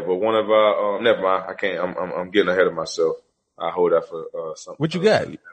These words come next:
Speaker 1: later.
Speaker 2: What you, you,
Speaker 1: Never
Speaker 2: you
Speaker 1: mind.
Speaker 2: gonna give us, you gonna give us a, a, a spiel, a slight spiel?
Speaker 1: No, I was gonna say for our bonus episode, one of our,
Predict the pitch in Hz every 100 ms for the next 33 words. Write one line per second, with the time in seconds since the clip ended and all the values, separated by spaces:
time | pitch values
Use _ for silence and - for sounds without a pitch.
0 | - 85 - 120 127 139 123 131 127 127
1 | 135 156 151 139 147 156 147 156 135 127
2 | - 123 107 117 110 - 170 214 269 -
3 | 113 180 160 147 - 202 226 339 - 139
4 | 151 151 143 135 170 165 - 135 123 113
5 | 127 160 165 135 117 110 - 107 104 110
6 | 117 113 110 107 104 -